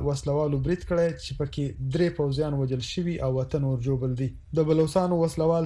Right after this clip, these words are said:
تنظیم بلوچستان لیبریشن فرنټ د دې برید پړه په غاړه اخیستې. او افغانستان ته څیرمه د پاکستان قبایلي سیمې په پښتونخوا کې د ورګډېدو دوه کاله وروسته هم د سیمې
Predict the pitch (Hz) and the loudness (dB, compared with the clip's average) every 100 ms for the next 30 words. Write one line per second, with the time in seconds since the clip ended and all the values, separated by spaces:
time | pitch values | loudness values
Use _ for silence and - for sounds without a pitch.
0 | - 151 151 165 147 147 143 147 139 170 | 0 -2 -2 0 2 2 2 -2 -2 -2
1 | 160 156 143 143 151 147 143 135 175 180 | 0 0 2 0 0 -2 -4 -2 0 0
2 | 180 147 143 151 139 131 156 139 151 139 | -2 -2 0 2 2 0 0 0 -2 -4
3 | - 160 147 139 139 139 131 123 139 - | 0 2 2 2 2 2 0 0 -4 -2
4 | 139 - - - - - 175 175 190 190 | -4 -4 -10 -18 -18 0 2 4 2 2
5 | 214 208 196 - 202 190 185 175 175 165 | 0 0 -2 -2 0 2 0 2 0 0
6 | - 180 175 170 170 175 175 180 180 160 | -2 -2 0 2 2 2 -2 -2 -2 -2
7 | 156 156 - 160 147 170 165 156 156 151 | -2 -2 -2 -2 0 0 0 2 2 2
8 | 143 147 143 160 165 143 165 160 151 147 | 2 0 0 0 0 2 0 2 2 2
9 | 160 165 - 156 175 147 143 170 160 | 0 -4 -4 -2 -2 0 -2 -2 0